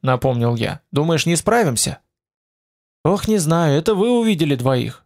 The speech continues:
остальные могут маскироваться". "И что делать будем?" — спросил Мордекай.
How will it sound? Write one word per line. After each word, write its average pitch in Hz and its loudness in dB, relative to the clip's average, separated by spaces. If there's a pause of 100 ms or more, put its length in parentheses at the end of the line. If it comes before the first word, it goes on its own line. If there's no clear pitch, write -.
(120)
остальные 170 0
могут 185 0
маскироваться". 180 -2 (840)
"И 135 0
что 139 -2
делать 127 0
будем?" — 190 -2 (160)
спросил 170 0
Мордекай. 151 -2